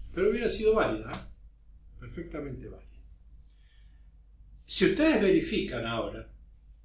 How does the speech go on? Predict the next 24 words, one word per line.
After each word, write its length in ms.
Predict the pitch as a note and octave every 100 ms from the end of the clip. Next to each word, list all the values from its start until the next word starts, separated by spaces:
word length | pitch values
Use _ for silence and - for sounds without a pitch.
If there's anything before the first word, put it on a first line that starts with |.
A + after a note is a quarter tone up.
| - - _ -
que 160 | A#2+
el 80 | A#2
núcleo 320 | E3+ - F3
de 60 | D#3
la 120 | C#3
transformación 920 | C3+ B2 B2+ A#2+ A#2+ - C#3+ F#2+ - -
corresponde 640 | - G#2+ - D#3 D#3+ F3 E3+
con 200 | G#3 D3+
ese, 360 | - - C3+ - - _ _ - - - -
es 200 | F3+ D#3
inmediato 580 | E3+ C#3+ F3+ A3+ - G#2
eso. 320 | F#2 - - - - - -
El 260 | - C#3+ D#3
núcleo 420 | C4 B3+ - E3
era 440 | C#3+ C3+ - - - - - -
el 160 | B2+
transformado 560 | A#2 B2+ - B2+ D#3 F#3+
que 80 | C#3+
me 140 | B2+
da 80 | -
cero, 300 | - G3+ -
cero 200 | - D#3+
y 20 | -
cero. 440 | A3 F#3+ F#2+ -